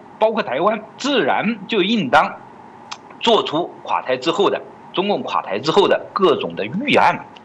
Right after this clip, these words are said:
做好了这些预案，当它发生的时候，大家才能够应付预如。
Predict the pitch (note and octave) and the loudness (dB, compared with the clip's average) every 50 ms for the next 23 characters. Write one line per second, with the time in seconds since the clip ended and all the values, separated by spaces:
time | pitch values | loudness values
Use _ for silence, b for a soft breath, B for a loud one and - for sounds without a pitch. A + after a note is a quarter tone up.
0 | B B B - - C4+ C4 G#3 - - G2 F2 B2 D#3+ - B3 G#3 E3+ F3 F3 | B B B -2 2 4 4 4 2 0 -2 -2 -2 -2 -2 -2 0 0 -2 0
1 | G3 G3+ F3+ D3+ B2+ B2 F#3+ F#3 F3+ F#3+ F3+ - G3+ G3+ G3+ G#3 A3 A3 G#3 - | 2 2 2 2 2 2 0 2 2 2 2 4 2 2 2 0 -2 -2 -2 -2
2 | - B2 C#3+ D#3 - - - - - - - D#3+ D#3 D#3 E3+ E3 - - D3 D3+ | -2 -2 -2 -2 -2 -2 -8 -18 -8 -2 0 0 0 0 -2 -4 -4 -6 -6 -6
3 | D#3 C3+ C#3 D#3 D3+ D3+ C#3 E3+ G#3+ B3 A#3+ E3 A#2+ G#2 - - G#3 E3 B2+ C3 | -6 -8 -10 -6 -6 -6 -4 -2 -2 -2 -2 -2 -4 -8 -10 -6 -4 -4 -4 -2
4 | G3+ C4+ A3 C#3+ G2+ - - G2+ B2+ F#3 A3+ - | 0 0 0 0 0 -2 -4 -2 -2 -2 -2 -4